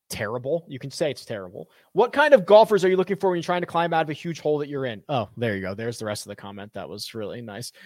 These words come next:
So, uh, you, you, we've got sixty percent of the season left. You don't have to be super crazy yet, but you gotta start getting,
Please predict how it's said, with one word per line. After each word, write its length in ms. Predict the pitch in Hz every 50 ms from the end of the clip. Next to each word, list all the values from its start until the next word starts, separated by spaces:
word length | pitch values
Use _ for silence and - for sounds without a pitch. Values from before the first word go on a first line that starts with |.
| - -
So, 460 | - - 226 226 226 226 220 214 220 - -
uh, 380 | 233 208 202 208 208 202 208 202 - 190 202 208 233 285 294
you, 220 | 269 190 202 233 247 233
you, 360 | 240 196 220 233 247 247 _ _ 220 226
we've 260 | 233 214 226 214 175
got 260 | - 247 247 254 254 -
sixty 420 | - - - 339 - - 349 349
percent 300 | - 269 226 - 240 240
of 80 | 226 180
the 80 | 190
season 400 | - - 214 202 190 156 156 151
left. 320 | 139 131 117 - - - _ _ - - _ _ _ _ -
You 100 | 165 190
don't 120 | 262 294
have 100 | 330 262
to 80 | 302 311
be 80 | 247
super 320 | - - - 247 - 240 202
crazy 340 | - 214 208 196 160 175
yet, 220 | 156 156 156 151 -
but 100 | 175 180
you 140 | 175 165 151
gotta 300 | 156 196 220 254 269 -
start 440 | - - 240 226 220 185 143 _
getting, 540 | - 170 170 175 175 175 175 170 165 165 151